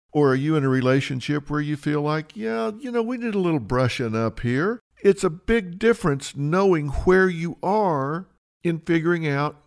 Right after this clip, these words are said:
what you need to do to get where you want to go.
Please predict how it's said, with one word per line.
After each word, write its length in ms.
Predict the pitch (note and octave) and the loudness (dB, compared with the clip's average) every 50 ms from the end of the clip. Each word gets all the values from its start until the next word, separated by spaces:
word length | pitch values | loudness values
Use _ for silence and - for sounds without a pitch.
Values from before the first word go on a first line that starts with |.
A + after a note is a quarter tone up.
| _ _ _ | _ _ _
what 380 | - B2+ C3+ D#3 D#3 - - | -4 4 4 4 4 4 -2
you 180 | D#3 D#3+ E3+ E3 | -6 -4 -2 -2
need 280 | C#3 C3 C3 C3+ C3+ C3 | -2 -2 -2 -2 -2 -4
to 100 | D3 C3+ | -4 -6
do 340 | G#2 F#2 A#2 A#2 A#2+ B2+ | -4 -2 0 0 2 2
to 80 | C3 C3+ | 0 -2
get 360 | A#2 C#3 - A#2 A2 - - | -4 -2 -2 -2 -2 -2 -2
where 160 | A2 G#2+ A2+ | -4 -2 -2
you 180 | A#2+ B2+ C#3+ C#3 | -2 -2 -2 -2
want 280 | A2 G2+ G2+ G2 G#2+ C3 | -2 -2 -2 -2 -4 -4
to 20 | |
go. 540 | C3 F3+ G#3 A#3 A3 - G#2+ D#2+ - - | -2 -2 0 0 0 -2 -4 -6 -8 -12